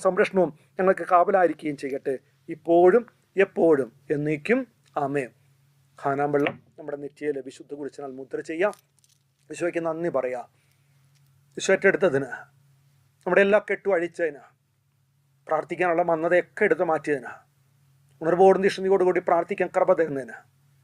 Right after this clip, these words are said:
നമ്മുടെ കുടുംബത്തിൽ നമ്മളുണ്ടാക്കുന്ന അസ്വസ്ഥതകളിൽ നിന്ന് നമുക്ക് മോചനം കിട്ടുന്നതിന് എല്ലാം നന്ദി പറഞ്ഞു. ഈശോയെ നന്ദി, കൊടാനുകോടി നന്ദി. ഈശോയുടെ ആശീർവാദം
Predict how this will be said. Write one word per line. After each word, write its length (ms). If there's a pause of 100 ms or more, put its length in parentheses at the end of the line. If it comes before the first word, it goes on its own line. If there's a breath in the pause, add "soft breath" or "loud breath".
(280)
നമ്മുടെ 260
കുടുംബത്തിൽ 480
നമ്മളുണ്ടാക്കുന്ന 680
അസ്വസ്ഥതകളിൽ 420
നിന്ന് 140
നമുക്ക് 240
മോചനം 300
കിട്ടുന്നതിന് 400
എല്ലാം 240
നന്ദി 200
പറഞ്ഞു. 260
ഈശോയെ 340
നന്ദി, 240 (420)
കൊടാനുകോടി 680
നന്ദി. 220 (800)
ഈശോയുടെ 280
ആശീർവാദം 560